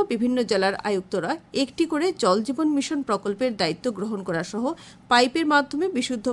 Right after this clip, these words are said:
পানীয় জল সরবরাহ প্রকল্প পরিদর্শন করেন। এই প্রচেষ্টার অংশ হিসেবে মন্ত্রী শ্রী মল্ল বড়ুয়া সাংসদ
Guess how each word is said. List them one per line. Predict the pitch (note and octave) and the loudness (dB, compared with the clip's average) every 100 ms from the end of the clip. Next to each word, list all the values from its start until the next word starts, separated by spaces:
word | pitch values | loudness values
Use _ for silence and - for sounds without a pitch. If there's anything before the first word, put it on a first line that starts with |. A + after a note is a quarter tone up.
| A#3+ | 0
পানীয় | G3 G3 | 0 0
জল | G3+ G#3 | -2 -2
সরবরাহ | A3+ A#3 F#3+ G3+ G#3 | -2 -4 -2 -2 -2
প্রকল্প | G#3 F#3 F#3+ G#3+ G3+ D#4+ - - | -6 -6 -4 -4 -2 -4 -6 -6
পরিদর্শন | - A#3 F3+ F3 G3+ F3 | -2 0 -2 -4 -8 -6
করেন। | F3+ D#3 F#2 - - - - | -4 -4 -8 -18 -20 -20 -4
এই | C4 | -2
প্রচেষ্টার | C4+ D4+ D4 F4 - F4 | 2 0 0 -2 0 0
অংশ | A#3+ G#3 C4 G#3+ | 0 -2 -4 -4
হিসেবে | - F3+ G#3 | -4 -2 -2
মন্ত্রী | C#4 F#3+ - G#3 | 0 -2 -2 -4
শ্রী | G#3+ G#3 | -2 -4
মল্ল | F#3 F#3+ G#3 | -2 -2 -2
বড়ুয়া | G3 F3 B3+ E4 - - - | -4 -4 -4 -6 -12 -16 -6
সাংসদ | D4+ C#4 C4 D#4+ | -2 0 -2 -4